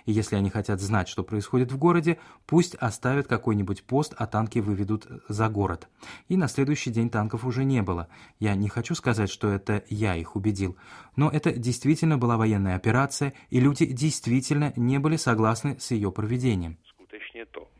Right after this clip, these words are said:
Speaker 2: byla vojenská operace a že skutečně s tím lidé nesouhlasili.
Speaker 1: В пояснительной записке предлагается конкретная оценка событий тысяча девятьсот шестьдесят восьмого года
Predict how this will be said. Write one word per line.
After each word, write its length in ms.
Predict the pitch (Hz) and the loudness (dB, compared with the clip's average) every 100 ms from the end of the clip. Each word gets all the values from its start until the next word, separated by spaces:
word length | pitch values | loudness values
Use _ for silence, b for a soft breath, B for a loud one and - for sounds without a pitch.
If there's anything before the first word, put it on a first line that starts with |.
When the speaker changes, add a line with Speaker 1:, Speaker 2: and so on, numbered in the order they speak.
| - | -12
Speaker 2:
byla 220 | 87 82 | -6 0
vojenská 420 | 92 95 - 107 | 2 2 -2 -4
operace 720 | 107 - 110 107 - 120 123 127 - B - | -4 -2 -2 -2 -8 -10 -10 -12 -20 B -8
a 180 | - 165 - - - - - - | -4 -2 -4 -10 -20 -18 -6 0
že 240 | 95 92 - - - | 2 0 -4 -12 -12
skutečně 640 | - - 90 - - 98 95 - - - | -12 -6 -4 -2 -2 -4 -4 -8 -20 -18
s 60 | - | -10
tím 140 | 87 | -8
lidé 260 | 87 85 90 | -4 -2 -4
nesouhlasili. 800 | 95 - 110 - - - - - - _ _ _ _ _ _ B B B B - | -4 0 2 2 -4 -6 -14 -16 -18 _ _ _ _ _ _ B B B B -20
Speaker 1:
В 100 | - | 2
пояснительной 600 | 127 123 127 110 117 117 | 4 4 2 2 2 4
записке 520 | 113 131 180 185 - | 2 0 0 2 2
предлагается 640 | - 147 131 131 151 147 | 2 2 2 2 0 -2
конкретная 640 | 131 120 113 131 131 135 135 | -2 0 2 0 2 0 0
оценка 500 | 135 - 170 160 120 | -2 0 0 0 0
событий 460 | - 104 104 107 | 0 0 0 -2
тысяча 400 | - 113 113 - | -4 -4 -4 -6
девятьсот 420 | 110 113 117 135 - | 0 0 0 -4 -2
шестьдесят 500 | 120 110 110 123 123 | -6 -6 -2 -2 -2
восьмого 440 | 127 147 143 156 | -4 -2 0 0
года 340 | 151 131 101 | 2 2 0